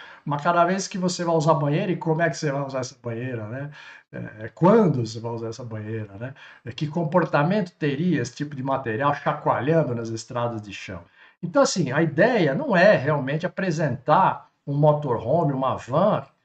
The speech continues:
onde você vai ter uma banheira dentro. Até pode, né? Até pode, mas não é o caso, né?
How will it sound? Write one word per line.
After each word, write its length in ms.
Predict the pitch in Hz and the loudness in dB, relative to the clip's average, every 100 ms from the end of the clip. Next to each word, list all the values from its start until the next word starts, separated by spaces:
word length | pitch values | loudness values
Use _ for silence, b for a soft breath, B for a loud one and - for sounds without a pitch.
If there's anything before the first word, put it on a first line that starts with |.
| _ | _
onde 220 | 120 156 | -6 -4
você 380 | 180 202 - 226 | -2 -4 -2 -4
vai 320 | 101 147 196 | 2 4 4
ter 240 | 185 - 185 | 4 2 2
uma 160 | 202 226 | 4 0
banheira 360 | 247 247 285 | 0 0 0
dentro. 280 | 320 175 139 | 0 -2 -2
Até 280 | 170 277 330 | 0 2 2
pode, 840 | - 180 190 202 165 120 - 92 87 - | 2 2 6 8 8 6 -4 -12 -16 -12
né? 240 | 107 180 - | -6 -4 -4
Até 320 | - 196 262 | -8 -8 -8
pode, 460 | - 143 131 113 104 | -6 -4 -4 -4 -8
mas 200 | 175 247 277 | -8 -8 -10
não 220 | 196 240 | -4 2
é 80 | 208 | 2
o 80 | - | 2
caso, 540 | - 131 117 107 - - | -2 0 -2 -4 -12 -6
né? 200 | 151 | -6